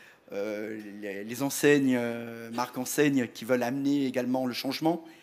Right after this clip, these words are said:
qui ont copié bien entendu complètement la partie, je dirais, euh, euh, du luxe en prenant les meilleurs codes et les meilleures, euh, actions du luxe ? Et où est-ce que c'est également, bah, comme on se le disait, bah, le changement de comportement et puis, euh, les nouveaux consommateurs, hein, ceux qui sont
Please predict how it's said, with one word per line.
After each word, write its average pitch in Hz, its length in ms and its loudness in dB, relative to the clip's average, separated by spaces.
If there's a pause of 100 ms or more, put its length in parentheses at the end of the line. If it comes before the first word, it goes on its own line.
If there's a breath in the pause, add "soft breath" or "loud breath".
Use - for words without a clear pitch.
(260 loud breath)
qui - 100 -4
ont 120 60 0
copié 180 580 0
bien 135 180 0
entendu 123 360 -4
complètement 160 600 -2
la 113 160 -4
partie, - 460 -8
je 117 60 -14
dirais, 117 320 -4
euh, - 720 -14
euh, 113 40 -2
du 113 140 -2
luxe - 220 -2
en 131 80 -2
prenant 131 240 -2
les 113 120 -2
meilleurs 165 540 0
codes 156 280 2
et 113 60 -4
les 107 60 -4
meilleures, 160 460 2 (100)
euh, 117 240 -6 (380 loud breath)
actions 139 320 -2
du 117 120 -4
luxe ? - 360 -4 (840 loud breath)
Et 139 60 2
où 131 160 2
est-ce 127 160 2
que 127 80 -4
c'est 123 160 -2
également, 113 400 -2
bah, 117 140 -2
comme 123 200 -2
on 120 80 -2
se - 100 -10
le 123 80 -2
disait, 117 340 -2
bah, 117 100 -2
le 104 60 -4
changement 113 280 -4
de - 80 -6
comportement 120 640 -2
et 139 60 -2
puis, 120 380 -2
euh, 107 160 0 (640 loud breath)
les 107 200 -8
nouveaux 123 240 -6
consommateurs, 117 640 -4
hein, 123 160 -4
ceux - 220 -10
qui - 140 -4
sont 113 720 -4